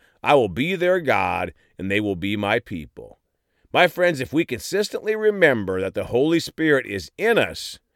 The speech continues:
we are not as likely to allow things in our life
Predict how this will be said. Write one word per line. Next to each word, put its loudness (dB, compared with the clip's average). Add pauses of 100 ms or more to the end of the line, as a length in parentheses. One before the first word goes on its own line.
(340)
we 4
are 6
not 4
as -2
likely 2
to -4
allow 4
things -2
in -2
our 2
life 2